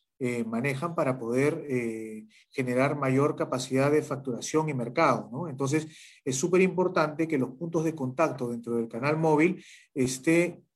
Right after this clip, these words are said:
correctamente manejado de ambos frentes, ¿no? Yo como usuario manejando una experiencia ideal, una experiencia que me, que me lleve a convertir, ¿no? a comprar,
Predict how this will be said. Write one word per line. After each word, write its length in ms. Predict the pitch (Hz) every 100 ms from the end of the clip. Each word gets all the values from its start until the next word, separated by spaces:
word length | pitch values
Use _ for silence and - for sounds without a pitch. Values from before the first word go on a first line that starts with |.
| _ 131
correctamente 640 | - 170 175 180 180 185
manejado 720 | 170 135 135 175 127 117 -
de 200 | 127 135
ambos 380 | 156 170 175 -
frentes, 500 | 196 165 131 - -
¿no? 260 | 127 135 - _ - - _
Yo 180 | 127 170
como 200 | 190 175
usuario 600 | 135 - 180 165 165 196
manejando 640 | 175 127 117 117 165 156
una 180 | 151 156
experiencia 1000 | 165 - 123 139 180 165 131 127 131 135 - _ _ _ -
ideal, 640 | 131 123 127 147 156 165
una 140 | 139 139
experiencia 640 | - 131 147 151 165 165
que 140 | 135
me, 300 | 123 117 113 - _ _ _
que 140 | 131
me 160 | 123 127
lleve 560 | 131 185 170 135 135 135
a 140 | 127
convertir, 720 | - 110 110 110 - 165 170 185 - 127
¿no? 260 | 135 -
a 140 | 110 -
comprar, 680 | 107 - 143 147 160 -